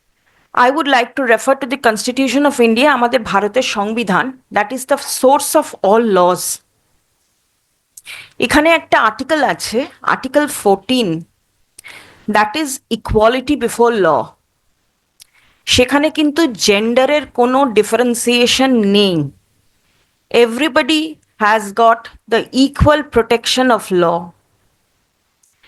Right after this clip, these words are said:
Then comes Article fifteen, যেখানে বলছে, "It prohibits discrimination based on sex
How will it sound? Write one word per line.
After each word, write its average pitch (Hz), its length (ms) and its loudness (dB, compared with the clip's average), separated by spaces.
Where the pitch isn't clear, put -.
Then 285 260 2
comes 320 300 -2
Article 285 440 0
fifteen, 233 580 0
যেখানে 240 460 0
বলছে, 247 720 0
"It 294 120 2
prohibits 277 640 2
discrimination 285 960 2
based 254 320 0
on 277 200 4
sex - 560 -2